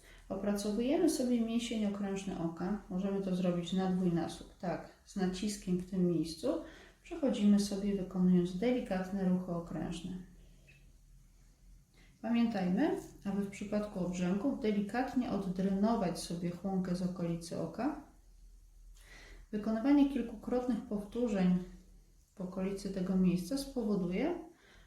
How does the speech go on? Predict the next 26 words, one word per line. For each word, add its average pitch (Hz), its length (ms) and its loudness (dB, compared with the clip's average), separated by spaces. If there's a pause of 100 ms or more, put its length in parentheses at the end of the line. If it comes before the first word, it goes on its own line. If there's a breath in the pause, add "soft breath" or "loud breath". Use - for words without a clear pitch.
(140 loud breath)
że - 200 -10
obrzęk 196 420 0
zniknie. 185 440 -2 (1800 loud breath)
A 196 60 -6
przede 208 280 2
wszystkim 208 560 0
pobudzimy 214 460 0
sobie 214 260 0
też 208 220 -4
mikrokrążenie 202 880 0
w - 100 -4
tym 147 200 -2
miejscu. - 400 -8 (580 loud breath)
Jeżeli 202 300 0
pobudzimy 214 500 2
mikrokrążenie, 196 1080 2 (200)
e, 180 160 0
w 185 80 -2
okolicy 185 520 -2
oka, 214 300 0
również 214 380 0
też 196 240 -2
zredukujemy 196 720 2
ryzyko 190 360 2
powstawania 185 840 2
obrzęku. - 460 -2